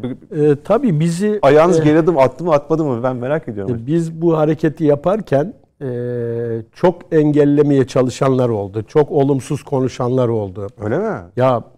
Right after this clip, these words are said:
Speaker 2: siz nasıl başaracaksınız? Yani işte müstehcenlik yok, şu yok, bu yok, olmayacak. E, nasıl başaracağınızı düşünüyorsunuz?" falan diyen çok insan var. Ama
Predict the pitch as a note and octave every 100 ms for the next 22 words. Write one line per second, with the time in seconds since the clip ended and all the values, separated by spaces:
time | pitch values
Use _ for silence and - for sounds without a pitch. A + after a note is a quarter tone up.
0 | _ _ _ _ - C3+ B2+ D3 C#3+ G3
1 | D#3 - C#3 B2+ B2 - A#2 G#2+ A2+ B2
2 | B2 C3 - C#3 B2+ B2 - B2 - C#3
3 | B2 A#2+ - B2 A#2 - C3+ B2 A#2 -
4 | - B2 B2 A2+ - C3+ B2+ B2 G#2+ A2
5 | A2+ _ _ _ _ _ - A#2 A#2 A2+
6 | A2+ C3+ D3 F3+ E3 - D3+ C3 C3+ A#2+
7 | A2+ A2+ A2 B2+ A2+ G#2+ - A2+ - A#2+
8 | C3+ C#3 B2 - - A#2 C#3+ B3+ - B3
9 | B3 C4 G3+ F#3+ G3+ G3 E3+ A2 C3+ F#3+
10 | D#3